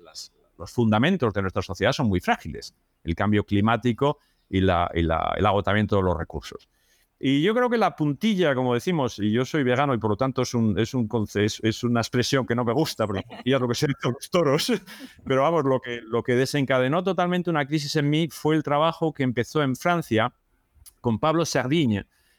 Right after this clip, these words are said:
eh, eh, un movimiento de colapsología. Eh, Pablo Sardigne y, eh, Gauthier Chapelle y, eh, Rafael Stevens, que yo conocí en, en Bélgica, publicaron en el dos mil quince un libro que no sé si habrá llegado, se ha traducido ya al castellano,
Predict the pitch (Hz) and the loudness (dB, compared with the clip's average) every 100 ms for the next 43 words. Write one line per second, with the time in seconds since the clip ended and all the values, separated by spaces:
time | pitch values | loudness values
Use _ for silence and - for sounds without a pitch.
0 | _ 117 113 113 113 110 101 98 107 120 | _ 0 2 4 4 2 2 2 2 2
1 | 156 156 175 170 165 131 107 131 113 - | 2 2 0 0 0 -2 0 0 0 0
2 | 117 107 104 190 120 127 - 95 98 92 | 0 0 2 0 0 -2 -2 2 2 2
3 | 120 147 - 139 147 151 139 127 113 95 | 0 0 0 0 2 2 2 0 0 0
4 | 104 98 98 92 87 87 92 98 110 - | 2 2 2 2 2 0 -2 -2 -2 0
5 | 139 - 120 - 143 131 117 - _ _ | -2 0 -2 0 0 2 0 -6 _ _
6 | _ _ 98 101 104 101 98 98 117 - | _ _ -2 2 2 4 2 2 -2 0
7 | 127 135 - 160 123 107 - - 104 110 | 0 0 0 0 2 0 -4 -4 0 0
8 | 147 156 151 147 - 165 135 117 101 107 | 0 0 0 -2 0 2 2 0 0 0
9 | 107 139 123 113 131 - _ _ 120 120 | 0 0 -2 -2 -4 -6 _ _ 0 2
10 | 170 220 208 160 147 170 175 180 - 156 | 2 2 2 0 0 -2 0 -2 0 2
11 | 135 135 156 185 143 123 117 127 131 127 | 2 2 2 2 2 2 0 -2 -2 0
12 | 123 127 117 117 131 113 - 160 185 135 | 2 2 2 2 2 0 0 -2 0 0
13 | 147 123 113 104 110 104 110 110 98 | 2 2 2 -2 -6 0 2 2 -2